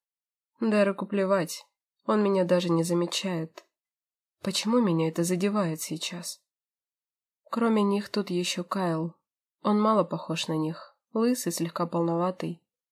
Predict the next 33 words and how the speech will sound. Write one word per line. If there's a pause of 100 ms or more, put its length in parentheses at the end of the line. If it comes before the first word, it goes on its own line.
Ему
лет
под
пятьдесят. (520)
Он
консильери. (160)
Вижу,
что
в
ложе
есть
и
незнакомые
мне
люди. (680)
Кайл
и
Эдриан
о
чем-то
говорят
с
ними. (260)
Долго. (800)
Потом
они
пожимают
друг
другу
руки,
и
незнакомцы
уходят.